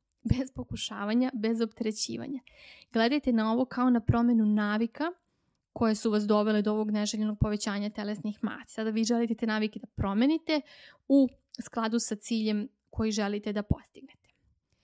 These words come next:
Ukoliko primenjujete po nešto od ovih navedenih stvari, napravit ćete dobar start i dobar početni korak. I jedan poslednji bonus, ali možda i najvažniji savet,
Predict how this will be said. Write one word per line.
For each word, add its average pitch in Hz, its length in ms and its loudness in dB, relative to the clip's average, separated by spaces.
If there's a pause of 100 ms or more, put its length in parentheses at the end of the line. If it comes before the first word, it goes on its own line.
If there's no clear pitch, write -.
(380)
Ukoliko 254 400 -2
primenjujete 254 560 2
po - 180 2
nešto 220 520 0
od 208 200 -2
ovih 214 240 0
navedenih 208 460 0
stvari, 214 500 -2
napravit 247 440 0
ćete 226 220 -2
dobar 233 420 2
start 233 500 -6
i 220 80 -4
dobar 214 300 2
početni - 480 -4
korak. - 400 -12 (440)
I 240 160 4
jedan 247 240 6
poslednji 226 400 4
bonus, 214 560 4
ali 226 160 0
možda 214 320 0
i 226 80 -2
najvažniji 214 640 0
savet, 233 400 -8